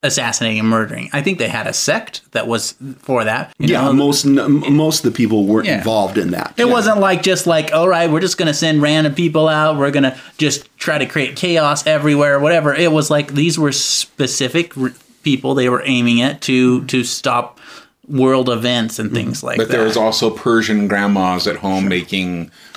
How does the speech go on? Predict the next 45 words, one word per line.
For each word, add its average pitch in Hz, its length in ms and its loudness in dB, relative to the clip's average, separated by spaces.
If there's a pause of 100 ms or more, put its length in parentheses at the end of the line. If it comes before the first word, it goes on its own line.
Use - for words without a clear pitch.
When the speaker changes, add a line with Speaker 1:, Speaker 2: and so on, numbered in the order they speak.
(240)
Speaker 3:
wonderful 104 400 0
Speaker 1:
Sure, 131 300 2
Speaker 3:
food 123 80 -2
for 101 80 0
their 87 140 -2
Speaker 1:
sure. 58 60 -4
Speaker 3:
families. 90 440 -6 (160)
Speaker 2:
So - 300 0
I've 147 300 0
got 139 180 0
a 120 60 0
question 127 420 -2
for 101 180 0
you 104 220 2
that, 104 340 0
that 113 120 2
I 104 80 0
thought 107 320 0
of, 98 260 -2 (220)
uh, 113 60 0
while 110 200 2
I 107 40 4
was 104 320 0
reading 113 340 2
up 110 140 -4
on 98 120 0
this: 101 220 -2
Is, 110 160 0 (240)
what 120 340 -4
do 233 80 -2
you 208 60 0
think 160 400 0
these, 127 500 0
uh, 110 380 0
this 110 340 0
assassin 110 600 -2
cult, - 320 -2 (360)
what 165 140 -2
would 233 140 -4
they 196 120 -2
think 147 600 -2
of 117 480 0 (420)
modern 117 440 0
day 110 180 2
terrorist, - 1040 -2